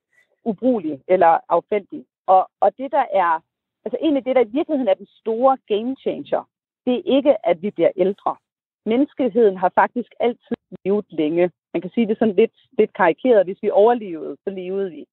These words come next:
Hvis vi overlevede de første fem til femten år af livet i gamle dage, så levede man faktisk ret længe, hvis ikke der kom sø-, sult og nød og død og krig og elendighed.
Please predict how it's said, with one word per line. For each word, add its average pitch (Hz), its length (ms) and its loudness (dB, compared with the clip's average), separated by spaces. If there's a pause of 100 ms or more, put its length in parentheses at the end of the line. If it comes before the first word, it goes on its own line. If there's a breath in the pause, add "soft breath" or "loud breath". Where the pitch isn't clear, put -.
(280)
Hvis 170 120 -14
vi 214 80 0
overlevede 214 400 2
de 175 120 -20
første 196 280 0
fem 208 180 -6
til 190 160 -16
femten 208 340 -8
år 165 300 -4
af 175 180 -2
livet 180 320 -8 (160)
i - 40 -20
gamle 196 260 0
dage, 160 340 -4
så 214 80 0
levede 220 300 2
man 185 240 -4
faktisk 165 360 -2 (400)
ret 202 260 0
længe, 160 420 -8
hvis - 140 -6
ikke 214 120 0
der - 80 -2
kom 170 220 -6
sø-, 208 300 -2
sult - 420 -12
og 170 120 -2
nød 185 220 2
og - 140 -6
død 185 180 2
og 160 100 -10
krig 185 280 -4
og 151 60 0
elendighed. 160 480 -2